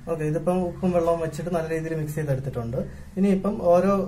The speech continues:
ക-, ടിന്നിലായിട്ട് നമ്മൾ ഇത് ഒഴിക്കണം. ഓക്കെ, അടുത്തതായിട്ട് ഞാൻ ദാണ്ട് ഒരു കുഞ്ഞ് ബൾബ് ഇതിൽ നിന്ന് കത്തിക്കുകയാണ്. അപ്പോൾ ഞാൻ അതിൽ കൊടുത്തിട്ടുണ്ട്. അപ്പോൾ ഇത്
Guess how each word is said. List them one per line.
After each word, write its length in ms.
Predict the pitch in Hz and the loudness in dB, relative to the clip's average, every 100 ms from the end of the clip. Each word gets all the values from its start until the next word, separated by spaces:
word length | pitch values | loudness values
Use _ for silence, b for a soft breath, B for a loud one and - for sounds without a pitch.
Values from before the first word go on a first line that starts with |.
| - | 0
ക-, 160 | 170 156 147 | 0 0 -2
ടിന്നിലായിട്ട് 540 | 156 160 151 143 147 214 | -4 0 0 0 -2 -2
നമ്മൾ 180 | 165 165 165 | 0 0 0
ഇത് 100 | 160 190 151 | 0 -2 -4
ഒഴിക്കണം. 360 | 123 - 107 - - - - - _ _ _ - - B B B B - - 160 | -6 -6 -12 -12 -18 -20 -20 -20 _ _ _ -12 -12 B B B B -20 -12 -10
ഓക്കെ, 140 | 156 143 | -6 -4
അടുത്തതായിട്ട് 480 | 143 156 165 160 156 156 | -4 0 0 0 -2 -4
ഞാൻ 100 | 151 | -2
ദാണ്ട് 160 | 147 151 | -2 -4
ഒരു 100 | 147 147 | -6 -8
കുഞ്ഞ് 400 | 151 156 156 160 139 | -6 -4 -2 0 0
ബൾബ് 200 | 131 139 | 0 0
ഇതിൽ 100 | 127 | 0
നിന്ന് 120 | 127 117 | 0 -2
കത്തിക്കുകയാണ്. 520 | 143 127 113 98 104 131 B B - 160 | -4 -4 -4 -6 -8 -12 B B -12 -8
അപ്പോൾ 140 | 160 156 | -6 -4
ഞാൻ 80 | 151 | -4
അതിൽ 160 | 147 156 - - - - | -4 -4 -6 -10 -18 -12
കൊടുത്തിട്ടുണ്ട്. 540 | 151 131 131 123 117 151 | -8 -6 -4 -4 -4 -6
അപ്പോൾ 120 | 170 165 | -2 -2
ഇത് 80 | 165 | 0